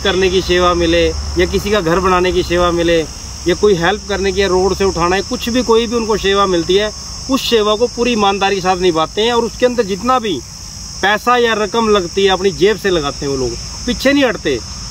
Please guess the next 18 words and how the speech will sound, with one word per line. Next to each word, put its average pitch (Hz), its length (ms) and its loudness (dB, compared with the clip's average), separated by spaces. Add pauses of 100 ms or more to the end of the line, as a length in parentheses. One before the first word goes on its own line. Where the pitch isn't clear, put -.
वो 180 100 6
ये 208 200 2
नहीं 269 120 2
सोचते 226 420 2
कि 226 120 -2
इसके 220 180 -4
अंदर 214 220 -2
दस 185 220 0
रुपये 208 220 0
लगेंगे 208 240 2
या 240 60 2
दस 214 300 0
लाख 190 240 4
लगेंगे, 165 400 -2 (500)
दस 202 200 0
लाख 214 220 4
लगेंगे, 247 320 0
दस 240 220 2